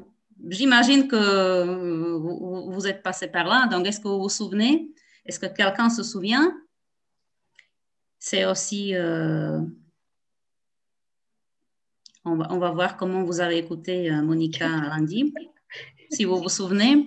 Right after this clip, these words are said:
ou si vous, si vous ne vous souvenez pas aussi. Euh, donc, on va, on va s'en faire, euh, une image de comment <laughs> vous avez, de ce que vous avez retenu.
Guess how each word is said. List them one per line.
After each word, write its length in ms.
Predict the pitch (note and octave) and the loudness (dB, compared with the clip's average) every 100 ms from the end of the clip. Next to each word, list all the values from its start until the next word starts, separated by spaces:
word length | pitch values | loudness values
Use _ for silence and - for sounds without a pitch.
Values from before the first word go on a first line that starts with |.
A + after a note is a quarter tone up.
| - | 0
ou 80 | E3 | -6
si 160 | - | -4
vous, 220 | F#3 F3 D#3+ | -4 -4 -6
si 240 | - F#3 | -10 -8
vous 340 | F#3+ E3 E3 F3+ | -6 -4 -4 -2
ne 160 | F#3 F#3 | -2 -2
vous 180 | D#3+ | -4
souvenez 360 | E3+ D3+ D#3+ D#3 | -8 -2 2 2
pas 280 | D#3 A3 F#3+ | 2 0 0
aussi. 460 | D#3+ - C4 - - - - - - - _ - E3+ | -2 -4 -6 -6 -14 -16 -14 -14 -16 -20 _ -10 -4
Euh, 260 | E3 D#3+ | -2 0
donc, 300 | D#3 D#3 D#3+ | 0 0 0
on 120 | E3 | -2
va, 240 | D#3 D#3 D3 | 0 0 -2
on 100 | D3+ | -4
va 140 | D3+ | -6
s'en 200 | D#3 D#3 | -8 -8
faire, 340 | D#3+ F3 F3 E3 | -6 -6 -4 -4
euh, 400 | C#3+ C#3 C#3 D3+ D#3+ F3+ | -6 -8 -10 -12 -12 -6
une 140 | F3+ | -2
image 480 | E3 E3+ F#3 G3 F3 D3 D#3+ - _ _ _ _ _ _ _ | -2 -2 -2 -4 -6 -8 -10 -18 _ _ _ _ _ _ _
de 100 | E3 | -8
comment 300 | E3+ - G3 | -6 -2 2
<laughs> 0 | |
vous 500 | G#3 - G3+ - - | 2 0 0 0 0
avez, 400 | G3+ - - B3+ | 0 -4 2 4
de 160 | - A#3 | 6 4
ce 100 | A#3 | 2
que 100 | - | 2
vous 200 | A#3+ A#3 | 4 6
avez 220 | G#3 F#3 | 4 2
retenu. 560 | F3+ F3 F3 E3+ F#3+ B3 | 0 -2 0 0 2 -2